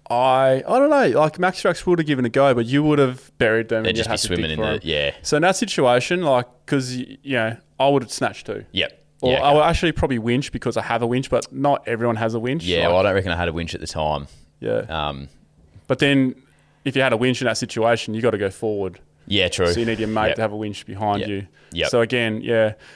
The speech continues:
Speaker 1: But I think the key with snatching, and, um, it's, it's to do light tugs first
Speaker 2: Yeah, okay.
Speaker 1: to see where you're at. Don't just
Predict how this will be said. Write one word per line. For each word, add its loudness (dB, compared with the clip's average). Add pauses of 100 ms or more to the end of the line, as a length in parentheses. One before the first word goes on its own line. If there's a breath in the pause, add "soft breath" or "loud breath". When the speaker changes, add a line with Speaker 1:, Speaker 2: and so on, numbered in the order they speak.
Speaker 1:
But 2
I 4
think 0 (220)
the -2
key 0
with 0
snatching, -2 (640)
and, 0 (100)
um, -2 (560)
it's, -6
it's -6
to 0 (600)
do 2
light 0
tugs -4
first -10 (260)
Speaker 2:
Yeah, 0
okay. -4 (320)
Speaker 1:
to -6
see 2
where 4
you're 2
at. -2
Don't 0
just -6